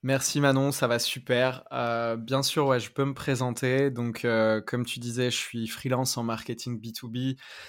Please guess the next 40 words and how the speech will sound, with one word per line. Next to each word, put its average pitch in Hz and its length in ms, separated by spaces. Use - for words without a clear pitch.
avec 120 340
une 113 100
spécialisation 120 840
sur - 180
la 117 100
demand 117 300
generation. 113 720
Euh, 113 80
on 107 180
va 110 120
en 110 100
parler 113 280
plus 113 200
longuement 117 320
tout - 200
à 113 60
l'heure 113 220
pour - 160
ceux, - 180
euh, 104 300
qui - 160
ne 110 160
connaissent 117 340
pas 131 80
encore 120 380
ce - 80
que 120 100
c'est. 143 400
Et 131 380
à 123 140
côté 127 180
de 117 80
ça, 135 240
je 131 80
suis, 117 320
euh, 110 140
formateur 120 600
d'un, 110 380
d'un 113 160
bootcamp, 110 500